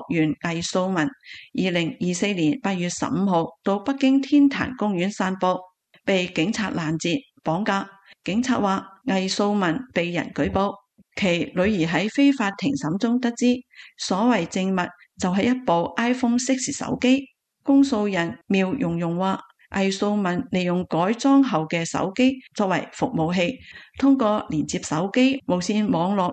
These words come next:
熱點嘅方式向他人傳播法輪功材料。實際上，連接手機熱點需要發送者喺一個地方全程唔喐，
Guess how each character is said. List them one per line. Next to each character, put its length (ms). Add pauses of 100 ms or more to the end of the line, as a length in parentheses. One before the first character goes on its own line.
熱 180
點 160
嘅 140
方 260
式 140 (420)
向 220
他 260
人 240
傳 320
播 260
法 160
輪 140
功 220
材 220
料。 220 (420)
實 240
際 120
上， 300 (280)
連 220
接 160
手 380
機 240
熱 120
點 180 (340)
需 280
要 120
發 160
送 240
者 140
喺 260
一 200
個 200
地 240
方 340
全 240
程 200
唔 180
喐， 180